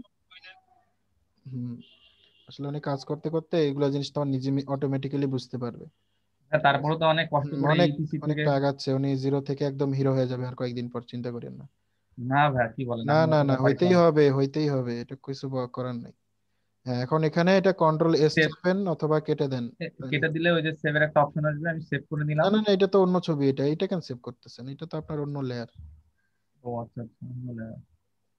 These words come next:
Speaker 1: এটা তো ছবিটা যেটা open করলেন, আপনার rectangular যে লেখা আছে, হ্যাঁ, এইটা হচ্ছে আপনার smart অবজেক্টের layer,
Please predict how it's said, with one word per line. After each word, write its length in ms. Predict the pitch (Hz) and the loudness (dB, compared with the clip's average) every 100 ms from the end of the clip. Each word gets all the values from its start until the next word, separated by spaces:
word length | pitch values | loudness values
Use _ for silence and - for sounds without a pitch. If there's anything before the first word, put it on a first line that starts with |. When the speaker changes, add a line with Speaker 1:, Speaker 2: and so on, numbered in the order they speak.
| _ _ _ _ _ - | _ _ _ _ _ -14
Speaker 1:
এটা 200 | 123 156 | -8 -6
তো 100 | 175 | -6
ছবিটা 380 | 185 170 160 180 | -2 0 2 2
যেটা 200 | 175 175 | 2 4
open 260 | 170 160 170 | 4 4 0
করলেন, 320 | 165 147 131 135 | 2 0 2 -2
আপনার 260 | 135 151 | -2 -2
rectangular 800 | 143 156 156 185 180 175 185 190 170 | 2 2 2 0 2 4 6 6 6
যে 120 | 170 | 4
লেখা 320 | 160 156 156 156 | 4 2 4 2
আছে, 240 | 139 123 120 - _ _ _ _ _ | 2 -2 -6 -8 _ _ _ _ _
হ্যাঁ, 140 | 131 123 160 | -4 -2 2
এইটা 300 | 170 175 190 | 4 6 4
হচ্ছে 220 | 185 - 170 | 4 2 0
আপনার 300 | 160 156 139 139 | 2 0 0 -4
smart 280 | 139 160 143 | -4 0 2
অবজেক্টের 380 | 135 131 127 123 | 0 -2 -6 -6
layer, 260 | 120 123 | -6 -8